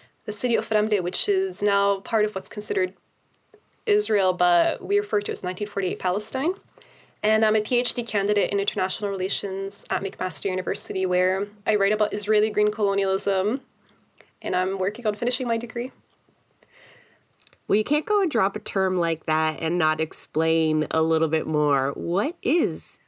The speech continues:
Speaker 2: Israeli green colonialism?
Speaker 1: Sure. So I look at how Israel weaponizes environmentalism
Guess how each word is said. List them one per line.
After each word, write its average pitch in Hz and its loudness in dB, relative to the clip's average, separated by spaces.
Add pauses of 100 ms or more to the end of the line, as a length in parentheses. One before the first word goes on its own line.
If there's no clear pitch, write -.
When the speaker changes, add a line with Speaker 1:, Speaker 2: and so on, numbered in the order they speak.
Speaker 2:
Israeli 165 0 (340)
green 165 2 (100)
colonialism? 147 -2 (580)
Speaker 1:
Sure. 262 -2
So - 2
I 262 4
look 277 2
at 302 2
how 269 2
Israel 233 2
weaponizes 208 0
environmentalism 233 -2